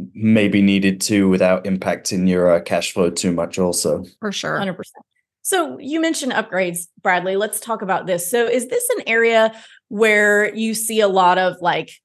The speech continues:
Speaker 3: grandma condos that are gonna need a,
Speaker 1: Hmm.
Speaker 3: a refresh?
Speaker 1: Uh, we do, 'cause a lot of them, they'll just have a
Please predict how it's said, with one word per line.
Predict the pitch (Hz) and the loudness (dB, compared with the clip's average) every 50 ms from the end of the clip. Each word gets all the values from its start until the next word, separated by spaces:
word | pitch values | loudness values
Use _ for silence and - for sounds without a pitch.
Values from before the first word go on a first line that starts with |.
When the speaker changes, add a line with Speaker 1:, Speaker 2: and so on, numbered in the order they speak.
| _ _ _ _ | _ _ _ _
Speaker 3:
grandma | - 208 208 190 190 190 190 190 190 190 | -8 -2 0 0 0 2 2 2 2 2
condos | 185 - 208 196 190 185 180 190 185 185 180 160 | 0 -4 -6 -6 -6 -2 0 0 0 0 0 -2
that | 180 185 | -4 -4
are | 180 180 | -4 -2
gonna | 170 185 170 170 175 | -2 -4 -4 -4 -4
need | 175 180 185 180 175 180 175 | -4 -6 -4 -6 -6 -4 -4
a, | 170 - 175 175 202 | -4 -4 -2 -2 -2
Speaker 1:
Hmm. | 185 160 165 - _ - | -2 -2 -6 -12 _ -6
Speaker 3:
a | 180 175 165 _ | -6 -6 -6 _
refresh? | - 196 190 196 190 - 220 208 208 208 208 - - - - - _ _ _ - | -4 -2 -2 -2 -2 0 0 2 2 0 -2 -6 -8 -8 -10 -14 _ _ _ -4
Speaker 1:
Uh, | - 127 139 139 143 147 143 | -2 0 2 4 4 4 4
we | 143 156 147 | 4 2 2
do, | 131 - 107 101 101 104 101 101 101 98 | 2 0 2 2 4 6 6 4 4 2
'cause | - 98 92 | -2 -2 -2
a | 104 | 0
lot | 95 110 107 104 | 4 4 4 4
of | 107 98 | 4 2
them, | 98 95 98 95 | 2 2 4 4
they'll | 92 95 95 95 | 6 4 4 4
just | 95 92 92 - | 0 -4 -6 -4
have | - 95 92 90 | -2 -2 0 0
a | 92 90 90 90 87 87 - | 0 0 0 -2 -4 -8 -10